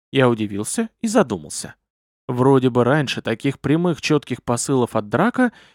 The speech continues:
я не слышал. Так, эмоции только. И ещё возник вопрос. А насколько он воспринимал мои чаяния раньше? Может, с самого начала сидит и пережёвывает мои мысли? Ну так я даже рад этому.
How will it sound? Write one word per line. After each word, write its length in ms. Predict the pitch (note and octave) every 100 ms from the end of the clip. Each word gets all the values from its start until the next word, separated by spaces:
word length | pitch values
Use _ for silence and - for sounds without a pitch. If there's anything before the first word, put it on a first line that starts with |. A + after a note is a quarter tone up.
| _
я 240 | C3+ B2+ G3
не 140 | G3+
слышал. 540 | - D#3 A#2 - - _ _ _
Так, 380 | E4 E4 - _
эмоции 460 | A#3 C4+ C4 - G#2
только. 400 | G2 G2 F2+ - _ _ _ _ _ _
И 80 | F#3+
ещё 380 | G3 E3+ C#3
возник 360 | A#2 C3 D3+ -
вопрос. 460 | F3+ F3 - - - _ _ _ _
А 100 | C3+
насколько 540 | C#3+ D3+ - G#3+ G3
он 180 | F#3+ G3
воспринимал 640 | D#3 - C3 B2+ B2+ E3+ D#3+
мои 320 | C#3 C3 D3
чаяния 640 | - C#3 D#3 D#3+ D#3 D#3
раньше? 540 | D#3 G3 B2 G#2 - - _ _ _ _ _ _ _
Может, 280 | C3 B2 -
с 40 |
самого 400 | - C3 B2 A#2+
начала 440 | B2 A#2 B2 A2
сидит 440 | A2 - G#2 B2 B2
и 60 |
пережёвывает 720 | B2 B2+ B2+ A2+ G#2 G#2+ A2+ A#2
мои 220 | C3+ D#3
мысли? 460 | A3 G3+ - C2 - _ _ _ _ _
Ну 280 | A2 B2 D#3+
так 220 | F3+ -
я 200 | D#3 D#3
даже 280 | C#3 B2 A2
рад 300 | A2+ F#3+ -
этому. 420 | B3+ - F2+ -